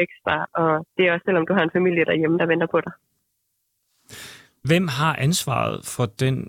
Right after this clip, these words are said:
Speaker 2: forfatning, som... Øh, ja, nu kan vi tale om de sjællandske fødeafdelinger, det kan jo være, det også er tilfældet i resten af landet, men, øh, men for den forfatning, som fødeafdelingerne på Sjælland er i?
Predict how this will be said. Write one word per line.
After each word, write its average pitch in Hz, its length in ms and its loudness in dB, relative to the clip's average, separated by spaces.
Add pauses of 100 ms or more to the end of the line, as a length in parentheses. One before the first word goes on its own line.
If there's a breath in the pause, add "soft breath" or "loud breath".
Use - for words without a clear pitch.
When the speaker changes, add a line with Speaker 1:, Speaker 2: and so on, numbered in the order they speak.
(640)
Speaker 2:
forfatning, 120 560 0
som... 107 240 2 (220)
Øh, 95 460 2 (400)
ja, 117 260 4
nu 131 140 4
kan 143 200 0
vi 127 40 -4
tale 151 240 2
om 156 80 4
de 127 180 -2
sjællandske 127 560 0
fødeafdelinger, 110 540 2
det 113 180 2
kan 120 100 4
jo 113 80 4
være, 117 180 4
det 120 120 4
også 113 260 2
er - 100 -6
tilfældet 113 300 2
i 104 120 4
resten 104 220 0
af 101 80 2
landet, 107 260 2 (140)
men, 113 100 6 (120)
øh, 101 320 2
men 107 320 4
for - 120 2
den 127 180 4 (380)
forfatning, 123 500 2 (220)
som 104 260 4
fødeafdelingerne 107 720 4
på - 60 -8
Sjælland 117 380 2
er 117 140 4
i? 113 160 2